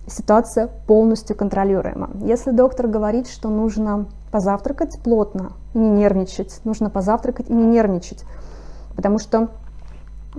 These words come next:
как среагирует организм на наркоз, мы не знаем. Для этого есть отдельный специалист, анестезиолог, который также присутствует с вами во время операции. Также, если доктор говорит о том, что не нужно, э,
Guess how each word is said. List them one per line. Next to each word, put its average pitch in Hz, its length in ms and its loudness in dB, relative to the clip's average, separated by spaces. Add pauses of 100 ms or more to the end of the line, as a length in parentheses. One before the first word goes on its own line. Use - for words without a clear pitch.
(200)
как 226 220 0
среагирует 220 440 4
организм 214 440 2
на 214 60 2
наркоз, 214 680 0
мы 214 680 0
не 202 200 -2
знаем. 196 360 0
Для 196 140 2
этого 214 180 0
есть 214 240 0
отдельный 202 360 2
специалист, - 560 -4
анестезиолог, 208 800 0 (260)
который 196 180 -2
также 220 300 0
присутствует 208 600 -4
с - 100 -12
вами 214 240 0
во 190 120 0
время 208 300 -2
операции. 196 680 -10 (880)
Также, 302 300 2
если 285 240 2
доктор 233 320 2
говорит 214 280 -2
о 202 40 -2
том, 214 200 -2
что - 180 -6
не 208 120 0
нужно, 208 460 -2 (600)
э, - 220 -4